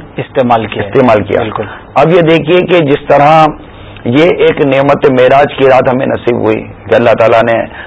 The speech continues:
Speaker 2: ہمیں ایسے آقا کی امت میں پیدا کیا کہ جسے سرکار، جسے اللہ تعالیٰ نے، آ، معراج عطا فرمائی اور آقا صلی اللہ علیہ وسلم نے سر کی آنکھوں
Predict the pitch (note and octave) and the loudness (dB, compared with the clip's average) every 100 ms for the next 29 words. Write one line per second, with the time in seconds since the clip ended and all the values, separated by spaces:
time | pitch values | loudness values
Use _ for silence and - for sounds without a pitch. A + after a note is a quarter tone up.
0 | - A2 A2+ A2+ - A2+ A2+ A#2+ A#2 A#2 | -6 0 2 2 2 0 0 -2 0 0
1 | A2+ A2+ A2+ G#2+ A2 A2 G#2 A#2 A2 A2+ | 0 0 0 0 2 2 0 0 0 0
2 | - - - G#2+ A2 G#2+ A#2 A2+ - G#2+ | -8 -14 -6 -4 -2 0 2 2 0 -4
3 | G#2+ A2+ - - - - - A#2 A2 B2 | 0 -2 -2 -6 -8 -12 -6 -2 0 2
4 | A2+ A#2 A2+ G#2+ G#2+ A2+ A#2+ - - - | 2 2 0 0 2 0 -4 -8 -16 -16
5 | - - - - A2 G#2+ G#2 G2+ G2 G2 | -16 -20 -6 0 2 4 4 4 2 2
6 | G#2+ A2 A#2 A2 A2 A2 A2 A2 A2 A2 | 2 4 2 2 0 -2 0 0 2 4
7 | G#2+ G#2+ - A2 A2 G#2 G#2+ G#2 G2 G#2+ | 2 2 0 -2 0 0 0 0 0 -2
8 | A2 A2+ G#2+ A2 G#2+ A#2+ A2 G#2+ | -2 -4 -2 -2 -2 0 0 0